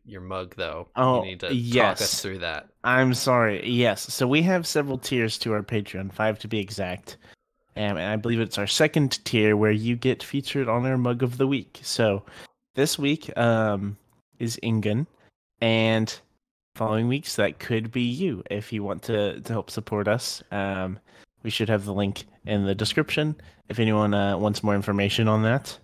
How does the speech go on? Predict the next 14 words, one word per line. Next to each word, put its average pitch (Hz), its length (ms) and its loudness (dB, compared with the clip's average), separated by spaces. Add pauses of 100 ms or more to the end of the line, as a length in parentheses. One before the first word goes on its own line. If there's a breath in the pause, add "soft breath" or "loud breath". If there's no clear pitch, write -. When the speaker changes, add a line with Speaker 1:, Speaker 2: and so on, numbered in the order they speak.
(180)
Speaker 2:
um, 101 340 -4
as 98 180 -4
well 101 200 0
as 98 280 -4 (460 soft breath)
fun 107 200 0
opportunities 104 640 -2
in 98 80 0
our 95 60 -2
Discord 98 500 -2
and 95 100 -4
some 95 320 -4 (300 loud breath)
soon-to-come 101 500 -2
merchandise. 92 600 -4
So, 92 400 -6